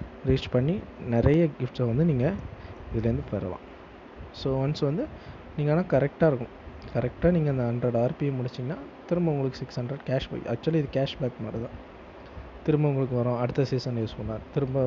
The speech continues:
உங்களுக்கு அந்த அடுத்த next சீசன்ல ஆர் பி, ஹண்ட்ரட் ஆர் பி முடிக்கும்போது திரும்ப சிக்ஸ் ஹண்ட்ரட் யூ சி வரும். இந்த மாதிரி நீங்க ஒரு ஒரு சீசன் போயிட்டே இருக்கலாம். ஒரு ஒரு தடவையும் நான் ஒரு ஒரு சீசனுக்கும் Flipkart-ல போய் நான் redeem பண்ணணும்னா தேவையே இல்லை. ஒரே ஒரு தடவை அந்த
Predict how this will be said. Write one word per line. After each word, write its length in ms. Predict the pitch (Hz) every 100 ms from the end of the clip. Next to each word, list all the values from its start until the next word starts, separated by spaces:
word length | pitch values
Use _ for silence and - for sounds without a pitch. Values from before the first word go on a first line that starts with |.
| 120
உங்களுக்கு 340 | 113 113 113 107 - - - - 131
அந்த 140 | 135 123
அடுத்த 240 | 120 131 131
next 200 | 123 -
சீசன்ல 300 | 135 139 135 123
ஆர் 120 | 120 -
பி, 100 | 117 113 110 107 - -
ஹண்ட்ரட் 260 | 127 127 120
ஆர் 120 | 117 117
பி 60 | 123
முடிக்கும்போது 340 | 110 - 143 -
திரும்ப 220 | 131 127 120
சிக்ஸ் 180 | 117 117
ஹண்ட்ரட் 220 | 113 107
யூ 40 | 107
சி 60 | - 107
வரும். 280 | 113 - -
இந்த 100 | 131
மாதிரி 180 | 131 151 139
நீங்க 220 | 131 131 - - - - 135
ஒரு 80 | 143
ஒரு 80 | 139
சீசன் 280 | 139 147 139
போயிட்டே 240 | 120 117 117
இருக்கலாம். 300 | 101 98 - - - - - 131
ஒரு 100 | 139
ஒரு 80 | 151 147
தடவையும் 320 | 147 160 147
நான் 180 | 135 131 127
ஒரு 100 | 135
ஒரு 80 | 143 139
சீசனுக்கும் 360 | 135 139 139
Flipkart-ல 380 | 139 123 139 127 120
போய் 160 | 120
நான் 120 | 120 120
redeem 240 | 127 120
பண்ணணும்னா 320 | 110 107 123 240 -
தேவையே 340 | 113 110 107 107
இல்லை. 140 | 98 - - - - - 113
ஒரே 200 | 117 143
ஒரு 160 | 170 175 143
தடவை 220 | 131 139
அந்த 120 | 123